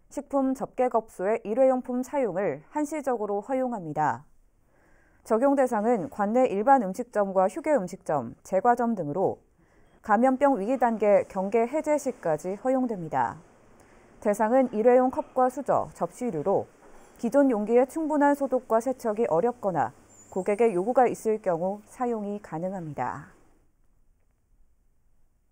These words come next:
아산사랑 상품권이 관내 농협 마흔다섯 곳에서 판매됩니다. 이번에 발행되는 아산사랑 상품권은 백억 규모로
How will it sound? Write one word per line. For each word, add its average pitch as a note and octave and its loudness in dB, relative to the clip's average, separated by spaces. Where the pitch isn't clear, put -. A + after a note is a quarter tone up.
아산사랑 C4 2
상품권이 A#3 -4
관내 A#3 2
농협 G#3+ 0
마흔다섯 A3+ 2
곳에서 G3+ -2
판매됩니다. F3+ -4
이번에 B3 4
발행되는 A#3 2
아산사랑 B3 0
상품권은 G#3 0
백억 A#3+ 0
규모로 D#3+ -2